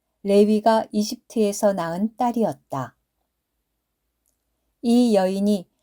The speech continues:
아므람에게 아론과 모세 그리고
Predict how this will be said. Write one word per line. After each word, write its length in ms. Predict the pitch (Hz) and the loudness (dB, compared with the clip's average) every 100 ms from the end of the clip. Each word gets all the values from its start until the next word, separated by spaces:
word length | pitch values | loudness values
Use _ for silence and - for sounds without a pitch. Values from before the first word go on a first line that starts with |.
| _ | _
아므람에게 1000 | - 202 208 214 202 196 185 202 196 202 - | -6 -2 2 2 2 0 -4 -4 -2 -2 -4
아론과 640 | 190 208 208 208 208 196 | -4 -2 -2 0 0 0
모세 580 | 175 185 208 - 139 - _ _ _ _ - | -2 -4 -4 -6 -8 -10 _ _ _ _ -6
그리고 540 | 214 202 208 196 | -2 0 0 -2